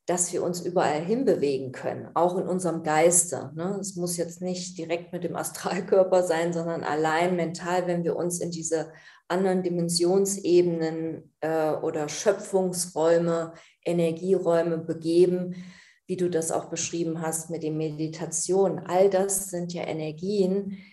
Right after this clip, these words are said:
die sich, ähm, potenzieren und die in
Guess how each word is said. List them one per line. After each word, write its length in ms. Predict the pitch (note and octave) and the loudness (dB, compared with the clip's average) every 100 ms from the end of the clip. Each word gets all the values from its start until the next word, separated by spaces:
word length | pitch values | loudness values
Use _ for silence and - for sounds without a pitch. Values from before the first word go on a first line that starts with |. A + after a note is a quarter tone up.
| _ _ F3 | _ _ -2
die 120 | F3 | -2
sich, 600 | D#3 E3 D#3+ - - - | -2 -4 -4 -6 -12 -10
ähm, 600 | D3+ D3 D3 D3 D3+ - _ _ _ _ _ - | -6 -6 -6 -8 -12 -18 _ _ _ _ _ -6
potenzieren 880 | F3+ E3+ D#3+ - - A#3 F#3+ F#3+ | -6 -4 -4 -2 -2 2 2 2
und 220 | - F3 D#3+ | -2 -4 -4
die 100 | |
in 120 | - | -4